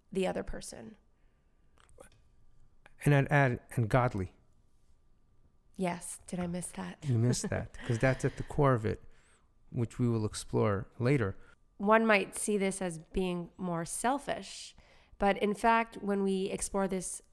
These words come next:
Speaker 1: next time even further, we will understand that this requires a certain selflessness, a s-, a certain sacrifice.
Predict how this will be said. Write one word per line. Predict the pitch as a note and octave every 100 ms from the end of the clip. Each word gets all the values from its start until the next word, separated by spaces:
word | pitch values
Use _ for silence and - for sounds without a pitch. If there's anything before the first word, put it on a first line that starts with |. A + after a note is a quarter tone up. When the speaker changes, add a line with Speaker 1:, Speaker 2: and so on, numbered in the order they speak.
| -
Speaker 1:
next | F#3+ G3 -
time | F#3 E3+ E3
even | F3 E3
further, | - G#3 F#3+ D#3+ E3 - - - - _ _ -
we | F#3+
will | F#3 F3+ F3+ - - _ _ _ _ _ _ _ _ _ _ _ _ _ _ _ _ _ - -
understand | G3 F#3+ - A#3 G#3+ G#3+
that | F#3 F3 - - - - -
this | E3+ A3
requires | G#3 G3 G3 F#3 F#3 F3+ E3+
a | F3+
certain | E3+ - F3 - F3 E3 E3+ _ _ -
selflessness, | - F#3 - F#3 - - - - - - - - F#3+
a |
s-, | F3+ - -
a |
certain | E3+ - F#3+ F#3+ F3+
sacrifice. | F3 F3+ E3+ F3+ - - - -